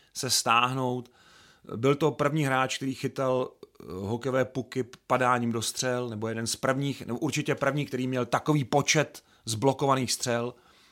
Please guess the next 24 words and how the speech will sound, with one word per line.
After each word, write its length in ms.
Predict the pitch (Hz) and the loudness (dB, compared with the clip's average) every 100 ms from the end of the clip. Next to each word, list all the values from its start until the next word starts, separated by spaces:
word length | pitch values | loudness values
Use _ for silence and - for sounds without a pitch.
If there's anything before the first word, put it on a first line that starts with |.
| _ | _
i 100 | 131 | -4
na 80 | 123 | 0
mezinárodním, 880 | 120 113 127 120 123 123 120 110 107 | 0 0 2 2 0 -2 -2 -4 -6
eh, 220 | - - - | -10 -14 -2
poli, 260 | 117 127 | 2 2
prostě 320 | 120 110 - 117 | 0 -4 -6 -6
i 160 | 110 113 | -6 -8
na 180 | 113 107 | -10 -6
mistrovství 460 | 113 110 113 - 110 | -6 -4 -6 -6 -6
světa, 260 | 107 107 | -6 -4
na 80 | 104 | -4
olympijských 500 | 117 120 117 - 110 | -4 -4 -6 -6 -4
hrách. 340 | 110 104 107 _ _ - - - - - _ _ _ _ _ _ _ | -2 -2 -4 _ _ -20 -20 -20 -20 -20 _ _ _ _ _ _ _
No, 220 | 127 131 - - | -2 -2 -2 -10
museli 400 | 117 120 143 139 | -8 -6 -4 -2
bychom 220 | 139 143 | -2 -2
tady 280 | 143 143 127 - | 2 0 0 -8
opravdu 360 | 104 131 135 127 | -6 -2 0 0
hodně 280 | 131 147 135 | 0 0 0
dlouho 560 | 117 143 135 120 98 - 110 | 2 2 2 0 -2 -10 -12
vypočítávat 920 | 113 113 117 131 135 135 123 110 107 - | -8 -6 -4 -4 -4 -2 0 0 -2 -10
všechny 640 | - 113 - 127 120 113 - _ _ _ _ _ _ _ - | -14 -14 -12 -6 -4 -6 -12 _ _ _ _ _ _ _ -12
ty 100 | 107 | -8
jeho 380 | 107 117 113 | -6 -4 -4